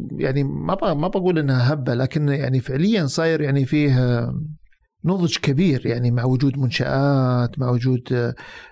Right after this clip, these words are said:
الشركة السعودية للاستثمار، آه، الجريء، مع وجود كل هالتشريعات اللي، اللي قاعدة، الدعم اللي يطلع من وزارة التجارة، آه، رؤية المملكة عشرين ثلاثين.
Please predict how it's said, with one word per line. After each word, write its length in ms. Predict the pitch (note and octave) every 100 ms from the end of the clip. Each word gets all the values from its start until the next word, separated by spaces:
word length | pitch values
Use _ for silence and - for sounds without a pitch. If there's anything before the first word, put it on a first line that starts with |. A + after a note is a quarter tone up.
| -
الشركة 280 | - A#2+ B2
السعودية 420 | - B2+ C3 C3
للاستثمار، 680 | B2+ - B2 C3 B2+ A#2+
آه، 320 | A#2+ A#2+ - -
الجريء، 960 | - C#3 B2+ D3 C#3+ C3+ B2+ B2+ -
مع 100 | -
وجود 300 | A#2+ B2 C3 B2+
كل 180 | - B2
هالتشريعات 920 | B2+ - B2+ - B2+ B2+ C#3+ C#3 C3+
اللي، 220 | B2+ B2+ - - - -
اللي 180 | - C3
قاعدة، 440 | C#3+ C#3 C3+ - B2+
الدعم 340 | B2+ C3 C#3
اللي 720 | C3+ C3+ C3 B2+ B2 B2 - - - - - -
يطلع 320 | C#3 D3 B2
من 200 | C3 C3
وزارة 360 | C3+ C#3 B2
التجارة، 880 | - - B2+ C#3+ C#3 C3 C3+ C3+ B2+ - -
آه، 420 | - - D#3+ E3+ - - - - -
رؤية 300 | D3+ - C#3+ -
المملكة 720 | B2+ C#3+ D3 C#3+ C#3+ C3 B2
عشرين 300 | B2 - C#3
ثلاثين. 640 | B2+ C3+ B2 C#3 C3+ C3